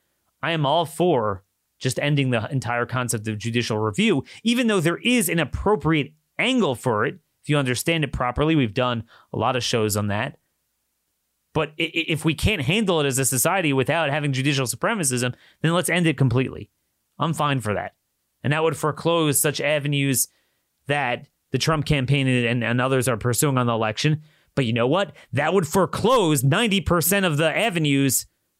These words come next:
through which the Democrats use to remake our society, too.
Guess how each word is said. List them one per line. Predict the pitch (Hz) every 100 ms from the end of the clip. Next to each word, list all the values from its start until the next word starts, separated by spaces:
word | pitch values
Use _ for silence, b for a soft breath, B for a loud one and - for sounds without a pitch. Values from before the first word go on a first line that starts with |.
| _ _
through | - 208
which | 180 180 156 -
the | 151 160
Democrats | 165 254 240 170 147 -
use | 156 143 131 - - -
to | 185
remake | 196 160 143
our | 135
society, | 123 117 220 147 110
too. | 107 202 90